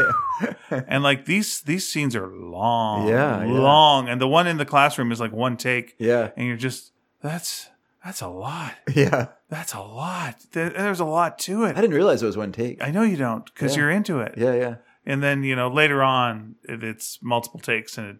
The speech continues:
Speaker 2: it breaks down. Everything's
Speaker 1: Mm.
Speaker 2: shorter and shorter.
Speaker 1: Yeah, yeah.
Speaker 2: Like, it's so r-, real life off the top.
Speaker 1: Yeah.
Speaker 2: Oh, yeah, yeah, yeah.
Speaker 1: <laughs>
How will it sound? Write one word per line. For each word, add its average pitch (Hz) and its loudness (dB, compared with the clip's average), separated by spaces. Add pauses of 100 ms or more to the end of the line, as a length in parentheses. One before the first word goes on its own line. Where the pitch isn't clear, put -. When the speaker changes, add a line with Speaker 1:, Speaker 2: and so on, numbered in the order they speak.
Speaker 2:
it 120 -20
breaks 117 -4
down. 107 -6
Everything's 110 -12
Speaker 1:
Mm. 120 -4
Speaker 2:
shorter 117 -4
and 113 -14
shorter. 127 -6
Speaker 1:
Yeah, 120 4
yeah. 104 0 (160)
Speaker 2:
Like, 139 -2
it's 135 -4
so 175 4
r-, 123 -12 (380)
real 147 4
life 127 2 (200)
off 117 -4
the 117 -10
top. 120 -2
Speaker 1:
Yeah. 107 0 (300)
Speaker 2:
Oh, - -16 (240)
yeah, 120 -10
yeah, 113 -8
yeah. 226 -2
Speaker 1:
<laughs> - -10